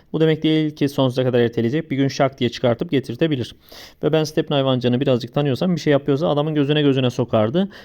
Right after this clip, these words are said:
Bir baktım ki böyle bir tweet'in arasına sıkıştırıvermiş. Hiç kimse böyle sanki fark etmesin der gibi. Onu da öyle halletmiş oldu.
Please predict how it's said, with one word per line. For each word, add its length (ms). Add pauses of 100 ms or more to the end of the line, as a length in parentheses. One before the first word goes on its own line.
(140)
Bir 60
baktım 300
ki 100
böyle 200
bir 40
tweet'in 420
arasına 360
sıkıştırıvermiş. 840
Hiç 120
kimse 280
böyle 180
sanki 280
fark 280
etmesin 460
der 140
gibi. 400 (360)
Onu 180
da 180
öyle 400
halletmiş 460
oldu. 280